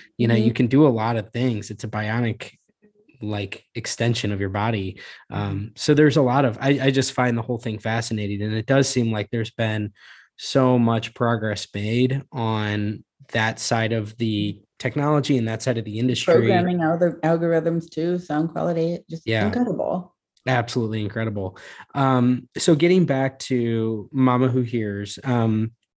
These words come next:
Speaker 1: what is your plan for the foreseeable future? I mean, what, what, what are you really striving for right now? And, um, what's top of mind for you in terms of, like, goals or, um,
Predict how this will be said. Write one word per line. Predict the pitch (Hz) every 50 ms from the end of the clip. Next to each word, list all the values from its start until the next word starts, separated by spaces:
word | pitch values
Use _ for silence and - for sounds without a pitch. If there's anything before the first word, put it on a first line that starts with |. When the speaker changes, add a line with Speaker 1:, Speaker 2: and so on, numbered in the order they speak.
| _ _ _ _ _ _ -
Speaker 1:
what | - 151 131 147 151 165
is | 175 170 - 151
your | 147
plan | 135 - - 131 123 131 143 143 131 117
for | 110 - - - 113 110 113 113 113 113 110 104 104 - - - - - - _ _ -
the | 127 123
foreseeable | 113 - - 127 117 - - - 127 120 113 113 110
future? | - - 131 139 135 - - 107 104 101 104 104 - -
I | 143 127
mean, | 123 117 117 117
what, | 113 135 135 131
what, | 135 135 139 143 156 139
what | 139 143 151
are | 160 156
you | 151 143 139 139 131
really | 127 135 131 131 123
striving | 117 - - - 127 120 120 123 117 120 120 113
for | 117 - 123 117
right | 107 110 110 113 - -
now? | 113 110 110 110 110 110 110 107
And, | 104 101 101 101 - - - - _ _ -
um, | 113 110 107 107 107 113 107
what's | - 127 131 135 131 131 -
top | - - - 131 123 -
of | 127
mind | 117 110 117 117 117 110 113
for | - 117
you | 107 110 117 117
in | 113 110 107
terms | - - 120 113 107 101
of, | 117 107 98 98 - -
like, | - 113 107 -
goals | - - 143 147 147 147 143 139 135 131 123 -
or, | 120 110 107 104 110 - - - - _ _
um, | 110 117 113 110 107 104 104 101 113 110 110